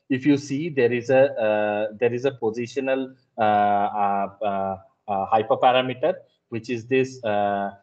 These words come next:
red color box, which, uh, which when a particular person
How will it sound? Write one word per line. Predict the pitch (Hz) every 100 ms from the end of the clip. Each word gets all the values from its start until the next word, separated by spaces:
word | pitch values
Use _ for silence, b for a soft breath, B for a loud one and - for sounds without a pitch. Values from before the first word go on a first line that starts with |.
| _
red | 113 113 127 127
color | 135 131 123
box, | 107 104 135 - - _ _ -
which, | 123 131 127 - - _ _ _ _ _ _ _ _
uh, | 139 120 113
which | 123 147 - 127
when | 127 139 127
a | 123
particular | 113 - 127 127 131
person | - 113 110 - 139